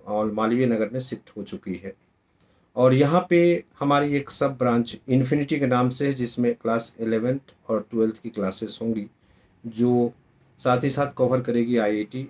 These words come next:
और नीट एग्जामिनेशन को, जेई एग्जाम्स को भी इसके अंतर्गत cover किया जाएगा। तो यहाँ पर इस course के अलावा हमारे कई competitive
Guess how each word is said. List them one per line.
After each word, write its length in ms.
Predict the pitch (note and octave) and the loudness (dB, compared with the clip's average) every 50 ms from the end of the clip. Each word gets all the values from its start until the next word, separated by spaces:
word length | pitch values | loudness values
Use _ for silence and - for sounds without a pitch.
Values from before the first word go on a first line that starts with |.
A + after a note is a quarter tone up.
| - - - | -14 -12 -8
और 360 | A2 G#2+ G#2 G2+ G2+ F#2+ - - _ _ _ - A2+ | -4 -2 -2 -2 -2 -4 -6 -10 _ _ _ -4 0
नीट 200 | A#2 A#2+ A#2 A2+ | 0 0 0 -2
एग्जामिनेशन 760 | G2 F2+ F#2+ F#2 F2 F2 E2+ D#2+ D2+ C#2+ - - - G#2+ G2 | -6 -4 -4 -4 -4 -4 -8 -14 -16 -16 -14 -12 -10 -8 -10
को, 240 | E2+ - _ - - _ _ _ _ _ _ _ - G#2 | -10 -12 _ -20 -20 _ _ _ _ _ _ _ -8 0
जेई 380 | G#2+ A#2 A#2 A#2 A#2 A2 A2 - _ _ _ _ _ _ _ _ _ - | 2 4 6 6 4 4 0 -4 _ _ _ _ _ _ _ _ _ -6
एग्जाम्स 500 | A#2+ A#2+ A#2 A#2 A#2 A#2 A2+ - - - | -2 2 2 4 4 2 0 -2 -6 -10
को 160 | - - A#2+ | -6 -4 -2
भी 220 | A2+ B2+ C#3+ D3 - - - | 0 0 -2 -2 -4 -8 -10
इसके 220 | A#2+ - - - A2+ | -10 -8 -4 -2 -2
अंतर्गत 340 | G#2 G2 A2+ A2 B2+ B2+ - - | -2 0 0 0 -2 -2 0 2
cover 220 | C3 A#2+ B2+ C3 | 2 4 4 2
किया 160 | - G#2+ F#2 | 2 0 -2
जाएगा। 260 | E2 D#2+ D2 D2 - _ _ _ _ _ _ _ _ _ _ _ _ _ _ _ _ - | -2 -4 -8 -14 -16 _ _ _ _ _ _ _ _ _ _ _ _ _ _ _ _ 6
तो 500 | D#3+ E3 E3 E3+ E3+ F3 E3+ E3 E3 - _ _ _ _ _ _ _ _ _ _ _ _ _ _ _ - | 8 10 10 10 10 10 8 6 4 -2 _ _ _ _ _ _ _ _ _ _ _ _ _ _ _ -2
यहाँ 260 | C#3+ D3 D#3 F3+ F#3 F#3 - | 0 2 2 2 0 2 4
पर 200 | E3+ E3+ E3+ E3+ | 6 8 8 8
इस 600 | E3+ E3 - D#3+ E3 - - - - - - - - | 6 4 0 -2 -2 -2 -4 -12 -18 -20 -20 -18 -8
course 280 | - D3 D#3 D#3 - - | -2 0 0 0 0 -2
के 140 | - D3 C#3+ | 0 2 4
अलावा 420 | C3 C3 B2+ B2 A#2 G2 - - - _ _ _ _ - | 6 6 6 6 4 2 0 -2 -10 _ _ _ _ -4
हमारे 380 | C3 C3 C3 C3 C3 C3 C3 C3 | 0 2 4 4 4 4 4 2
कई 180 | C3 C#3+ D3+ D#3+ | 0 0 -2 -2
competitive 640 | - D3 C#3 C3+ - C3+ C#3 C3+ - C#3+ C3+ C3 | -2 -4 -6 -4 -4 -6 -6 -4 -2 -4 -4 -2